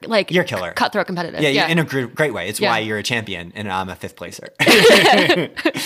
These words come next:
Speaker 2: Um, and then Adam Mary. Oh my God. Second place golden ticket to Western States.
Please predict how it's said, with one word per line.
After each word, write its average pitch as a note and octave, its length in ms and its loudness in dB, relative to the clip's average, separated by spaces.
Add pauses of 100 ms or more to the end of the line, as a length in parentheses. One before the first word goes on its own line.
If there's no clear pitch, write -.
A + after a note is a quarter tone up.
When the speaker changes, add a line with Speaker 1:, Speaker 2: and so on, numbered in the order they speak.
(200)
Speaker 2:
Um, C#3 300 0 (180)
and F#3+ 100 4
then F#3+ 160 2 (100)
Adam E3+ 360 2
Mary. A2+ 440 -4 (260)
Oh E3+ 260 4
my C3+ 220 0
God. A2+ 460 0
Second D3 360 -2
place C3+ 340 -2
golden A2+ 320 -8
ticket A#2+ 260 -8
to A#2 60 -10
Western G2+ 340 -6
States. B2 500 -4